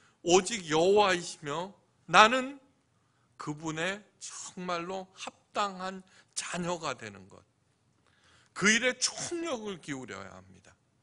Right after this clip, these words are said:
예수님께서 이 땅에 오셨습니다. 그리고 최후의 만찬을 통하여서, 예, 이 그 포도주와 떡을 나누시면서 새 언약을 맺었는데 새 언약이 아닙니다.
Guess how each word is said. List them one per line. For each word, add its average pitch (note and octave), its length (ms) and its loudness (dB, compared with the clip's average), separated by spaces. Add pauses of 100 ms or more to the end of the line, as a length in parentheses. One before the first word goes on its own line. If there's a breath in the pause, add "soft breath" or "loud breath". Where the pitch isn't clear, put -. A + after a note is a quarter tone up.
(2000 soft breath)
예수님께서 G3 880 2
이 E3 100 -8
땅에 F3 280 2
오셨습니다. D3 1000 -4
그리고 D3+ 360 -6
최후의 A3 480 -4
만찬을 B2+ 600 -6
통하여서, F#2+ 840 -12 (180)
예, G2 200 -10 (560 soft breath)
이 C3 320 -8 (140)
그 G2+ 260 -12 (560)
포도주와 C#3 960 -4
떡을 E3+ 400 -6
나누시면서 G#2+ 1040 -12 (220 soft breath)
새 - 260 -4
언약을 B2+ 520 -2
맺었는데 G2+ 540 -10
새 - 200 -10
언약이 F3+ 480 -2
아닙니다. G#2 520 -8